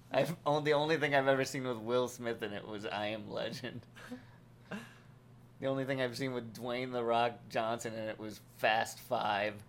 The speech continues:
Speaker 2: Oh, God.
Speaker 1: <laughs>
Speaker 2: I've seen, I've seen The Rock in, um, uh, I th-, he was in, like,
Speaker 1: The
Speaker 2: one
Speaker 1: Pacifier? <laughs>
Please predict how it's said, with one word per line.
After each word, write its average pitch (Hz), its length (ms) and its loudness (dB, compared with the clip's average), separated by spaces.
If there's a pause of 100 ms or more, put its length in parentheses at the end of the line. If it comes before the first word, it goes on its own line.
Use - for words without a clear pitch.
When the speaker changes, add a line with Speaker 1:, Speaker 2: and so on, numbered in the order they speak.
(280)
Speaker 2:
Oh, 127 420 0
God. 123 540 2 (260)
Speaker 1:
<laughs> - 240 -18
Speaker 2:
I've 151 220 4
seen, 165 340 -2 (480)
I've 131 240 0
seen 160 260 -4
The 127 80 -2
Rock 120 480 0
in, 117 220 -8
um, 101 640 -8 (1400)
uh, 135 40 -10 (220)
I - 40 -14
th-, 120 100 -10 (120)
he - 220 -2
was 185 160 4
in, 185 160 0
like, 139 200 2
Speaker 1:
The 190 120 6
Speaker 2:
one 139 100 2
Speaker 1:
Pacifier? 156 1000 10
<laughs> - 40 -6